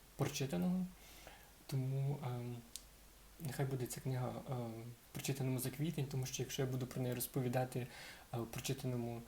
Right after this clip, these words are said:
м, за травень, десь в червні, то я взагалі забуду, про що ця книга.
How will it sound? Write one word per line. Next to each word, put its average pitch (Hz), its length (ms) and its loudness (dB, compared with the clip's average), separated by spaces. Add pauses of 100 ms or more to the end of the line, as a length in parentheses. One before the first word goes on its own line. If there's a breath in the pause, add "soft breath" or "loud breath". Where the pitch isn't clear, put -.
(580 loud breath)
м, 120 260 0
за 143 120 4
травень, 135 440 2
десь 123 200 2
в - 100 -8
червні, 165 440 4
то 131 120 -2
я 135 60 2
взагалі 123 400 0
забуду, 135 380 2
про 127 140 -4
що - 160 0
ця 127 120 -2
книга. 113 240 -2